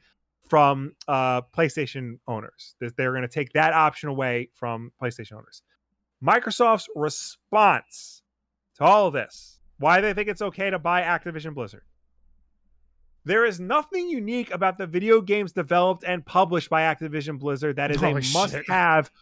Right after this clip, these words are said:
Speaker 1: for rival P C and console video game distributors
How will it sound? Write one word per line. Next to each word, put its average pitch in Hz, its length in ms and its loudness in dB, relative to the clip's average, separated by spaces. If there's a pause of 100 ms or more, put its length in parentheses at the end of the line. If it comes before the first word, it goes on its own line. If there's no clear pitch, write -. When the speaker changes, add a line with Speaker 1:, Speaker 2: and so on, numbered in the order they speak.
(120)
Speaker 1:
for 156 280 2
rival 196 460 4
P 196 240 -8
C 185 240 -8
and 165 160 -6
console 170 400 -4
video 156 240 0
game 156 180 -4
distributors 147 640 -4